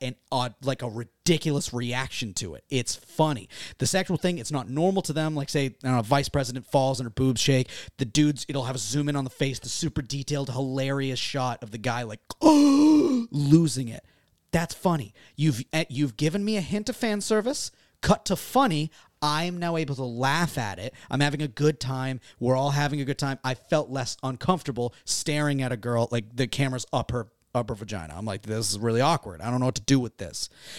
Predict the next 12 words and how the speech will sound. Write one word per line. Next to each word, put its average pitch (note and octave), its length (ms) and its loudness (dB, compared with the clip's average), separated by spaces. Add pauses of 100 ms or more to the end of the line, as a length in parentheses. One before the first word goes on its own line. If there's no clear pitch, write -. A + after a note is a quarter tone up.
(280)
And D#3 160 2
then, D3 260 0 (180)
like, D3+ 220 4
To F3+ 100 0
Love G#3 240 4
Ru, A2+ 160 -4 (220)
the C3+ 200 4
example E3+ 520 0
they've C#3 220 0
even A2+ 200 -14
said A#2 360 -10 (180)
is, B2+ 180 4